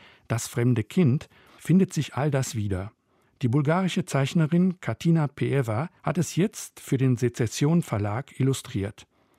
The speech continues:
Der Autor selbst öffnet seinen Mantel, eine durchaus frivole Geste, und präsentiert auf seiner Brust das Panorama eines geräumigen Fachwerkhauses mit üppigem Garten.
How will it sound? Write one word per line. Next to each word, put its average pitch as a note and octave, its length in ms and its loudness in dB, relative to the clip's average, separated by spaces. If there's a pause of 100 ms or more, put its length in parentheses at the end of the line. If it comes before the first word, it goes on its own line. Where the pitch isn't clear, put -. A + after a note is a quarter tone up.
(180)
Der A2+ 120 -2
Autor D3+ 280 2
selbst C#3 560 -2
öffnet C3 360 0
seinen G#2 280 0
Mantel, A#2+ 500 -2 (500)
eine G2+ 220 -2
durchaus A2+ 380 -2
frivole G#2+ 560 -2
Geste, A#2+ 500 0 (400)
und C3+ 160 2
präsentiert D3 560 0
auf E3 140 -2
seiner A#2+ 240 2
Brust C#3 480 -4
das A#2+ 120 -4
Panorama A#2+ 720 0 (300)
eines A2+ 320 -2
geräumigen A#2 500 2
Fachwerkhauses B2+ 1000 -4
mit A#2+ 180 0
üppigem B2+ 320 0
Garten. G2+ 540 -6